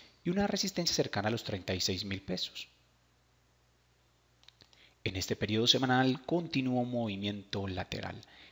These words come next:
Índice de fuerza relativa se mantiene ajustado a niveles de sobreventa en este marco de tiempo.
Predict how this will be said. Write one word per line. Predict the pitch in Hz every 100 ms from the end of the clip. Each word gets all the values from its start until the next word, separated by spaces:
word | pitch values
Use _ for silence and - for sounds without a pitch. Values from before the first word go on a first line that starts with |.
| _ -
Índice | 135 175 165 143
de | 135
fuerza | 151 170
relativa | 185 - 175 175
se | 185
mantiene | 214 151 123 131 139
ajustado | - 113 - - 104 92 90
a |
niveles | 87 92 107 107
de | 98
sobreventa | - 117 127 135 131 123 - 123 123 - - -
en | 127
este | 117 - 110
marco | 95 90 - 92
de | 87
tiempo. | - 87 - -